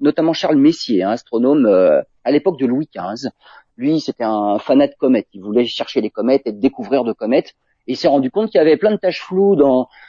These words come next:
dans ce qu'il voyait dans, à, à son oculaire, et des taches floues qui bougeaient pas, et lui, il a découvert des, des galaxies. Alors, il savait pas que c'était des galaxies à l'époque, il appelait tout ça nébuleuse. Mais par exemple, le numéro cent quatre du catalogue Messier, donc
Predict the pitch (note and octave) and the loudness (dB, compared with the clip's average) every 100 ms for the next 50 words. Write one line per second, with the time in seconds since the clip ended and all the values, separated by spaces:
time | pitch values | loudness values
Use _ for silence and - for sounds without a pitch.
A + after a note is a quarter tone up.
0 | _ C#3 - C#3+ C3+ C3 D3+ C3+ A#2+ A#2+ | _ -8 -6 -2 2 4 4 4 0 -2
1 | C3+ C#3 - B2+ A#2 A2 - C#3+ A#3 E3+ | -4 -6 -8 -8 -6 -6 -2 0 2 0
2 | - - - D3 D#3 D#3 D#3+ D3+ B3+ - | -8 -20 -2 2 4 2 2 -2 -4 -6
3 | F#3 G3 F3+ F3 C#3 G#2 B2 F#3+ B2 A#2 | -4 0 0 2 2 2 2 2 0 -2
4 | - F#3 E3 D#3+ G3 - _ _ _ A#2+ | -2 -2 0 2 0 -2 _ _ _ -6
5 | A#2 C3+ F#3 C3 - F#2 - - C#2+ G2+ | 0 2 2 0 -2 -12 -14 -8 -6 -6
6 | - G2+ G#2 G2 - - F#2+ F#2 F#2+ F#2+ | -4 -4 -2 -6 -12 -14 -8 -4 -4 -4
7 | A2 A2 - F#3+ A2+ - G#2 D3 G3+ E3 | -4 -4 -4 -6 -6 -6 -10 _ 0 2
8 | D#3 F#3 E3+ D3+ B2 - _ _ - E3+ | 2 2 2 0 0 -6 _ _ -4 -2
9 | F#3+ E3 C#3+ F#3+ B3+ G3 F3+ F#3 F3 E3+ | 0 0 0 2 0 0 2 2 2 0
10 | - G3+ - G3+ - C3 - - A#2+ A2 | -2 -4 -2 -2 -2 -6 -6 -4 0 0
11 | G2+ D3 F#3+ C#4 C#4+ B2+ | 2 2 2 -2 0 -2